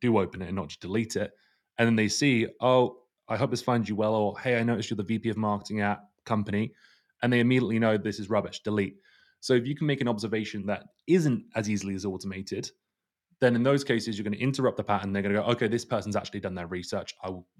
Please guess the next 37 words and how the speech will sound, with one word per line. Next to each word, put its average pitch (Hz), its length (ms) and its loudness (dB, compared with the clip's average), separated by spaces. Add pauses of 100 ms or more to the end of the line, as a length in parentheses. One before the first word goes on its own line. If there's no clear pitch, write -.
(120)
keep - 280 -10
reading. 95 400 -8 (100)
They've 104 260 -4
earned 110 380 2
me 104 180 2
to - 140 -6
read 101 240 -2
the 95 80 -8
next 92 320 -8
sentence 92 440 -10
in 95 100 -12
this 90 160 -12
email." 87 360 -14 (640)
And 107 60 -6
then 101 80 0
you 95 80 0
follow 95 240 -2
through 101 200 -4
with 85 60 -6
the 90 60 -8
challenge. 127 360 0
And 98 80 -6
if 90 80 -8
that - 120 -12
challenge 95 340 -6
does 135 220 4
resonate, 131 540 4
then 98 260 -4 (160)
boom, 104 360 -2
you're - 80 -20
starting 101 180 -6
to 92 80 -12
generate 101 320 -6
some 98 100 -10
interest 92 380 -10
and 87 120 -18
hopefully - 560 -4